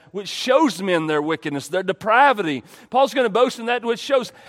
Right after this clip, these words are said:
how great a price must be paid. He looks at Calvary and says, "Infinite value in the blood of Christ." Paul boasts in the one who's nailed to a tree.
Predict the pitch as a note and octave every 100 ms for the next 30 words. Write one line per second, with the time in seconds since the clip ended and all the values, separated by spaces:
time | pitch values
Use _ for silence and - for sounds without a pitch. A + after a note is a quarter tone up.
0 | - - E4+ E4+ F#3 F#3+ C#4 E4 A#3+ F#3
1 | - C#4+ E4 D4 - A#3 D#4+ - A3+ B3
2 | C4 E4+ D#4+ A3 D4 D4+ F#4 G4 D#4+ -
3 | C4 - C#4 E4 D#4+ D4 B3 D#4+ C4+ -
4 | C#4 - - F4+ G4 - G4 D#4+ D4+ G#3
5 | C#4 F#4 F4 D4 C#4+ C4+ A3+ F3 A#3+ B3+
6 | A3+ - - A3+ A3 F3+ C3+ - - -
7 | _ _ _ _ _ _ _ _ _ _
8 | _ - A#3 A3+ G#3 G3+ - F3 F3 E3+
9 | F3+ C3 D3+ E3+ F3 C#3+ D#3 B2+ - E3+
10 | D#3 C3+ A#2+